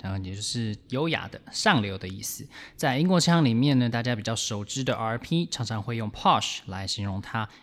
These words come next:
因为它是像皇室或者是主流媒体会有的口音，所以一般认为是比较上流社会的口音。Posh这个字在美国没有那么的常见，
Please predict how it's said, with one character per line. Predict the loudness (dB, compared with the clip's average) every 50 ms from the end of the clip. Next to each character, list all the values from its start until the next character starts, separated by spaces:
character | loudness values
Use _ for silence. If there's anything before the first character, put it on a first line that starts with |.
| _ _
因 | 0 0
为 | 0
它 | 0 0 -2 -2
是 | -2 -4 -4 -6 -4
像 | -4 -2 -2 -2 -4
皇 | -6 -6 -4 -2 -2 -2
室 | -2 -2 -2 -2 -2 -4
或 | -4 -4 -4 -4
者 | -4 -4
是 | -6 -6 -6 -6
主 | -6 -8 -8 -6 -6
流 | -4 -2 0 2
媒 | 2 4 2 2
体 | 0 -2 -6
会 | -6 -4 -4 -4
有 | -4 -6 -8
的 | -10 -12 -12
口 | -10 -10 -8 -8 -6
音， | -8 -8 -8 -10 -14 -18 -12 -6
所 | -2 0 0
以 | 2 0
一 | 2
般 | 2 4 4 4
认 | 4 4 4
为 | 4 2 0
是 | 0 -2 -2 -2
比 | -4 -4
较 | -6 -6 -6
上 | -2 4 4 6 6 4
流 | 2 0
社 | -2 -2 -2 -2 -4
会 | -4 -6 -8
的 | -8 -10
口 | -10 -12 -12 -10
音。 | -8 -8 -10 -10 -12 _ -20 -20 -20 -20 -20 -20 -16 -2
Posh | 2 2 2 2 0 -2 -6 -4
这 | -2 -2
个 | -2 -2
字 | -2 -2 -2
在 | 0 0 0 0 0
美 | -2 -4
国 | -4 -4 -2
没 | 0 2 2
有 | 2 2
那 | 2
么 | 0 -2
的 | -2 -4
常 | -8 -8 -8 -6 -8 -8 -6
见， | -2 0 0 0 0